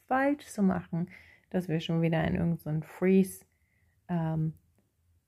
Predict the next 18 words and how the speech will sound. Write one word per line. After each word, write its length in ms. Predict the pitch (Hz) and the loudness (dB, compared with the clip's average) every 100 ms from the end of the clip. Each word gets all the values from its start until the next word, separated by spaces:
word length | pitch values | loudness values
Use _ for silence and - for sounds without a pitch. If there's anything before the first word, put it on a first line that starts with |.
| - _ _ _ | -20 _ _ _
Mode 520 | 185 180 185 185 185 160 | 6 10 10 8 4 0
reinkommen, 760 | 156 175 175 165 156 160 160 | 2 0 -2 -2 0 0 -2
wo 180 | 165 160 | -4 -4
wir 340 | 156 156 151 - | -2 0 -2 -2
uns 460 | 160 - - - | -4 -6 -20 -10
so 160 | - 196 | 2 4
beschützen, 640 | 208 202 180 180 - 165 | 4 2 -2 -4 -4 -2
dass 180 | 160 - | -2 -4
wir 80 | 170 | -2
gar 140 | 202 | 4
nichts 240 | 196 170 - | 4 4 0
mehr 80 | 160 | -2
machen 400 | 160 - 180 180 | -2 -4 -6 -4
und 160 | 160 | -6
unter 260 | - 165 175 | -6 -6 0
anderem 640 | 214 226 196 175 180 180 - | 2 2 2 2 2 0 -2
eventuell 680 | 175 156 170 - - 170 - | -2 -2 -4 -8 -6 -6 -4
auch 440 | 160 156 196 - | 0 0 0 -4